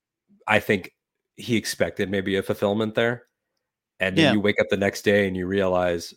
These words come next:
Speaker 1: "Oh, well, that doesn't make
Speaker 2: Yeah.
Speaker 1: sense. Um, I don't make sense."
Speaker 2: Yeah,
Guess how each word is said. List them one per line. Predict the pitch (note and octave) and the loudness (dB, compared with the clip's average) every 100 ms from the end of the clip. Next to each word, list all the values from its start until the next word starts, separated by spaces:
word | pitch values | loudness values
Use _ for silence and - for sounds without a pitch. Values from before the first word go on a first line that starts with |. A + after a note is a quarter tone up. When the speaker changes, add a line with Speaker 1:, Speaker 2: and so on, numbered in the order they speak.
| _ _ _ | _ _ _
Speaker 1:
"Oh, | G2 G2 E2+ - _ _ _ _ _ _ | 2 4 4 -4 _ _ _ _ _ _
well, | G#2 G2+ | -2 0
that | F#2 | 0
doesn't | F2+ F#2 | -2 -4
make | F2+ E2+ | -4 -4
Speaker 2:
Yeah. | - | -2
Speaker 1:
sense. | F2+ D2 - - - _ - | -2 -2 -10 -16 -18 _ -2
Um, | G#2+ F2+ E2 | 2 2 4
I | G2+ G#2+ | 4 6
don't | G2 | 4
make | F2+ E2 | 0 -6
sense." | - D#2+ - - - _ _ _ _ _ _ _ - | -4 -4 -6 -18 -20 _ _ _ _ _ _ _ -4
Speaker 2:
Yeah, | A#2+ | -4